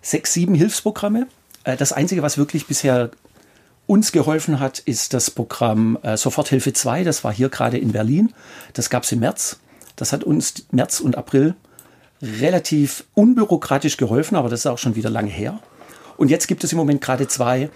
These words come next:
Hilfsprogramme oder angebliche Hilfsprogramme, die ich kurz kritisieren will. Das eine ist Kultur Neustart. Das fing im August an mit einer Milliarde. Das war, da hatten wir ganz große Hoffnung.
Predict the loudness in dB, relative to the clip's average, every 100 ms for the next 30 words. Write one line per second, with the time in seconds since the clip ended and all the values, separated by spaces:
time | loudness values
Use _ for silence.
0 | -14 -20 -20 _ -20 -20 _ 2 4 4
1 | 2 0 2 2 4 4 4 4 4 2
2 | 2 2 2 0 2 2 2 0 -2 -2
3 | -2 -2 -2 0 0 0 -2 -2 -10 -20
4 | -8 -6 -2 0 0 2 0 2 0 0
5 | -2 -4 -4 -6 _ -8 -6 0 0 2
6 | 0 0 -2 0 0 0 0 0 2 4
7 | 4 2 0 -2 -2 -4 -6 -20 -20 -20
8 | -20 -20 -20 -6 -2 2 4 4 2 0
9 | -2 0 0 0 0 -2 0 0 -2 -2
10 | -2